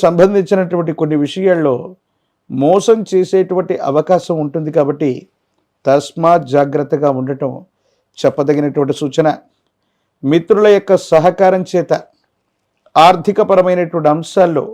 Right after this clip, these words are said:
పురోగవృద్ధిని పొందేటువంటి అవకాశం ఉంది. కొత్త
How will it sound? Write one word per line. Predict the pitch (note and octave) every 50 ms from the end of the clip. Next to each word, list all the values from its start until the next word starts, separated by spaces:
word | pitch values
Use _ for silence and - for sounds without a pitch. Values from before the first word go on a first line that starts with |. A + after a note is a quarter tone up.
| - _ _ _ _ _ _ _ _ _ _ -
పురోగవృద్ధిని | D#3+ F#3+ G#3+ A#3 A3 A3 G#3 G3 G3+ F3+ F3 G3 F#3 F3+ -
పొందేటువంటి | D#3+ D#3+ D#3+ F3+ F#3 F3+ F#3 F#3 E3+ E3
అవకాశం | D#3 D#3+ - F#3 F3 - - F3+ F3+
ఉంది. | F3 F3 E3+ D#3 - - B3+ - _ _ _ _ _ _ _ _ _ _ -
కొత్త | D3+ D#3 D3+ - _ -